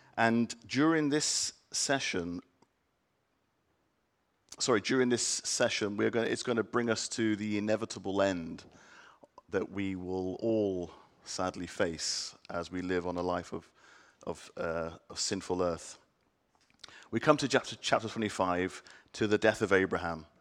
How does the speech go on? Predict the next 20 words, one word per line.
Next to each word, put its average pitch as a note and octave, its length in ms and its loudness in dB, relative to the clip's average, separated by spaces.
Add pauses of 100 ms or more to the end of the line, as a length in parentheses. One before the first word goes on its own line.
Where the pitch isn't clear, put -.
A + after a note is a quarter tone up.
(300)
and A2 380 2
a A#2 80 4
summing C#3+ 420 4
up G#2 220 0
of F#2+ 140 -4
his, - 440 -4
of F#2 140 -12
his F#2+ 180 -6
final F#2+ 400 -2
years. F2+ 560 -2 (840)
And A2+ 60 -8
it's - 120 -10
my F3 160 2
prayer E2 540 -2
that G2+ 200 0
as G#2 160 -2
we G#2+ 60 -2
spend B2+ 320 -2
time A2 240 -4
today F2+ 400 -2